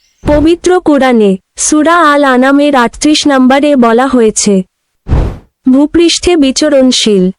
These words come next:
প্রত্যেকটি জীব এবং বায়ুমণ্ডলে নিজ ডানার সাহায্যে উড়ন্ত প্রত্যেকটি পাখি তোমাদের মতোই এক একটি জাতি।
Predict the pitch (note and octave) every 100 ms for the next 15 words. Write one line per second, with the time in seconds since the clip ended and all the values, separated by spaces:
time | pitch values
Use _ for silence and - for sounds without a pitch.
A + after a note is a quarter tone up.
0 | _ C#4+ D4 - E4 - F4+ D4 A3+ A3+
1 | A#3+ - _ - B3+ C#4 C#4+ A#3+ A#3+ C#4
2 | D#4 D4+ C#4+ C#4+ D4 B3+ B3+ D4 C#4 A#3+
3 | B3+ C4+ - A#3 A#3 A#3 C4+ C#4+ A#3+ B3
4 | B3+ D4+ C4+ A#3+ - B3+ - D4 A3+ G#3
5 | - A#3 - _ _ - C4+ C#4 D4+ D#4
6 | B3 A3+ C#4 D#4+ C4 B3+ B3 - D4+ A#3
7 | G#3+ A3 G#3